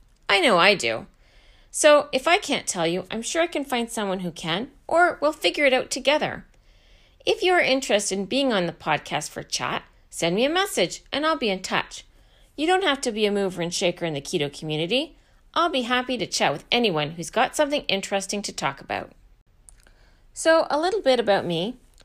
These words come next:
I'm recording today in the beautiful city of Halifax, Nova Scotia. That's in Canada, for those of you who aren't geographically inclined. You know, that big chunk of land just above the United States of America. Just some trivia.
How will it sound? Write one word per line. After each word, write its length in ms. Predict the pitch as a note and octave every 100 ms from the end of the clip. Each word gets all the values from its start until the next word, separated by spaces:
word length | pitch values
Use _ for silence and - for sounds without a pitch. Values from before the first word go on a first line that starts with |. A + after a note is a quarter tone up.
| -
I'm 140 | G#3+ B3
recording 420 | C#4+ - A3+ B3
today 320 | C4 G3 F3
in 120 | F#3
the 40 | F3+
beautiful 400 | F#3 A#3 C#4 C#4
city 280 | - C#4 G#3
of 80 |
Halifax, 560 | F3+ F#3+ G3 A#3 A3+ -
Nova 180 | G#3+ G#3
Scotia. 560 | - F3+ E3+ - C3+ - - _ _ _ _
That's 220 | F#4 F#4 A#3+
in 80 |
Canada, 480 | G#3+ A#3+ A3 D#3+ -
for 80 | -
those 240 | F#3+ G#3+ G3+
of 120 | F#3
you 160 | G3+
who 160 | F3+ F#3
aren't 260 | G#3+ G3+ -
geographically 720 | G3+ F3+ F#3+ F3+ F3+ - F3+
inclined. 600 | E3 E3 F#3+ E3+ C#3 - - _ _ _ _ - -
You 80 |
know, 300 | D#4 B3+ C4+ C#4
that 160 | - -
big 180 | A#3+
chunk 260 | - C4+ C4
of 80 | G3+
land 320 | G#3 B3 B3
just 220 | A#3 -
above 180 | A#3+ A#3
the 60 | G#3+
United 320 | G#3+ A3+ G#3+
States 280 | B3 A#3 A3
of 60 |
America. 560 | G3+ G#3+ A#3 B3 C#4 C#4+ C#4+ _ _ - _ _ _ _ _
Just 180 | - A4+
some 140 | F#4+
trivia. 540 | C4 C#4 G3 E3 -